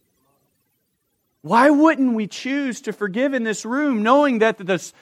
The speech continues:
that the common denominator of our lives in this room is Jesus Christ,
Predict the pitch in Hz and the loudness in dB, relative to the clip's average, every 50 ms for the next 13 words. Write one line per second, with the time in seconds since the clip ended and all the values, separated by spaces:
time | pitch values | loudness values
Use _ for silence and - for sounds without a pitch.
0 | _ - - 202 190 - 202 - - - 240 277 294 302 277 269 247 208 214 208 | _ -6 -6 0 0 0 0 0 -4 0 4 6 6 6 6 4 2 2 0 2
1 | 208 214 240 269 285 254 240 233 226 220 214 214 208 196 190 196 220 233 254 240 | 4 6 6 6 6 4 2 0 0 2 4 4 6 6 6 6 6 6 8 6
2 | 240 226 220 214 220 233 269 302 320 320 302 240 196 220 226 220 220 190 - 226 | 4 4 4 4 6 6 6 6 6 4 4 2 0 -4 -4 -4 -4 -4 -4 -4
3 | 240 254 233 214 175 180 214 262 262 226 240 - - - 269 294 302 277 - - | -4 -4 -2 -4 -6 -4 -4 -4 -2 -2 -4 -8 -2 2 4 6 6 6 2 0